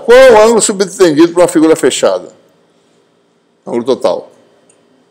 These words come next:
Vou botar aqui, a figura fechada. Dá quanto? Isso aqui é um círculo, tá? Dois pi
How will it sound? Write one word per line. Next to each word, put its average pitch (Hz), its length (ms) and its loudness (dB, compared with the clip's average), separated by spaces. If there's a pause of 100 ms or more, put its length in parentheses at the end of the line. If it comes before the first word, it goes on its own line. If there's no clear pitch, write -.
(2500)
Vou - 80 -16
botar 127 120 -8
aqui, - 140 -8
a 107 120 -4
figura 135 320 -4
fechada. 120 420 -6 (200)
Dá 135 120 0
quanto? 117 460 -10 (1400)
Isso - 100 -20
aqui - 140 -18
é 147 40 -10
um 131 240 -8
círculo, - 520 -14
tá? - 240 -10 (1040)
Dois 143 720 -6 (260)
pi 123 320 -12